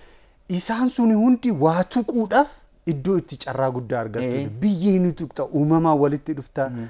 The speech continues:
Speaker 1: biqiltuu ni tuqxa,
Speaker 2: Bishaan jira.
Speaker 1: bishaan jira,
Speaker 2: Mm.
Speaker 1: uumamni achi keessa jira,
Speaker 2: Ee.
Speaker 1: namummaanis achi keessa jira.
Speaker 2: Daldallis jira, waan
Speaker 1: Wa-
Speaker 2: hundatu jira.
Speaker 1: Sana hunda
Speaker 2: Mm.
Speaker 1: dhiyeenyatti nuti waan qabnuuf amma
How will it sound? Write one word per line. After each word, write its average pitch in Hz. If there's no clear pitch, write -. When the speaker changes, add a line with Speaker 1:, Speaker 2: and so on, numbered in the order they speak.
Speaker 1:
biqiltuu 160
ni 151
tuqxa, 139
Speaker 2:
Bishaan 139
jira. 135
Speaker 1:
bishaan 165
jira, 147
Speaker 2:
Mm. 127
Speaker 1:
uumamni 240
achi -
keessa 156
jira, 123
Speaker 2:
Ee. 127
Speaker 1:
namummaanis 185
achi 147
keessa 143
jira. 156
Speaker 2:
Daldallis 151
jira, 143
waan 349
Speaker 1:
Wa- 508
Speaker 2:
hundatu 403
jira. 147
Speaker 1:
Sana 208
hunda 247
Speaker 2:
Mm. 180
Speaker 1:
dhiyeenyatti 196
nuti 151
waan 170
qabnuuf 180
amma 214